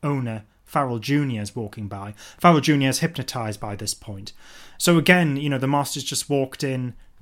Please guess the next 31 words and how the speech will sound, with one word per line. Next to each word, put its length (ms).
taken 320
over 180
an 80
entire 320
plastics 480
factory, 560
uh, 160
gets, 400
uh, 220
Farrell 360
Junior 480
to 560
fire 560
all 180
the 80
staff, 600
get 220
some 200
Autons 540
in 200
to 100
start 400
operating 640
the, 340
uh, 500
th-, 120
the, 320
um, 480
the 80
plastic 320
factory, 440